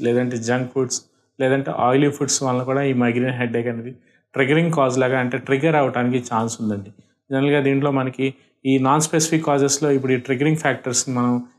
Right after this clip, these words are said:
ఈ కంటిన్యూస్‌గా physical stress and strain అన్నాము, లేదంటే ఈ చాక్లెట్స్, స్వీట్స్, బిస్కెట్స్, ఐస్ క్రీమ్స్, స్ట్రాంగ్ ఓడర్స్, సన్‌లైట్స్ అంటే వీటిలో ఈ హైపర్ సెన్సిటివిటీ ఇండివిడ్యువల్స్ ఉంటారు. వీటికి తొందరగా రియాక్ట్ అయ్యే ఇండివిడ్యువల్స్‌లో మనకి హై,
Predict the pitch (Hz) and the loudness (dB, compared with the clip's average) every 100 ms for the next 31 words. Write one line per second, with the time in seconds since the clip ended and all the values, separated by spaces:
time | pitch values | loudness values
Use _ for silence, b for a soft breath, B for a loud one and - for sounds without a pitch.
0 | _ 135 131 127 135 139 127 127 135 131 | _ -6 -2 -2 0 0 -2 -2 0 2
1 | 139 135 - 127 139 135 - 131 127 123 | 2 0 -2 -2 -2 -2 -2 -2 0 0
2 | 117 117 117 117 120 123 127 123 120 B | -2 -6 -6 -2 0 0 -2 -2 -4 B
3 | B _ 131 123 123 123 120 131 123 - | B _ 0 0 2 0 2 0 0 -2
4 | 131 127 123 - 127 120 131 123 - 117 | 0 0 -2 -2 -2 0 -2 -2 -2 0
5 | 120 - 127 123 120 - - - - - | -2 -4 -4 -4 -4 -10 -20 -10 -8 -2
6 | 123 123 123 123 120 117 - 120 120 120 | 0 0 2 2 0 -2 -4 -4 -4 -4
7 | 120 117 127 b b _ 139 143 156 147 | -8 -10 -12 b b _ 0 2 2 2
8 | 135 135 143 160 160 151 151 135 139 131 | 2 0 0 0 0 0 0 2 2 2
9 | 123 123 127 120 117 104 95 - b b | 0 2 0 -2 -6 -6 -8 -10 b b
10 | _ 135 139 165 156 131 135 165 160 143 | _ 0 2 2 0 0 2 4 4 4
11 | 139 139 - 139 131 127 139 135 123 131 | 2 2 2 2 2 2 0 0 2 2
12 | 131 135 120 151 135 127 123 120 120 | 2 0 0 0 0 0 0 0 0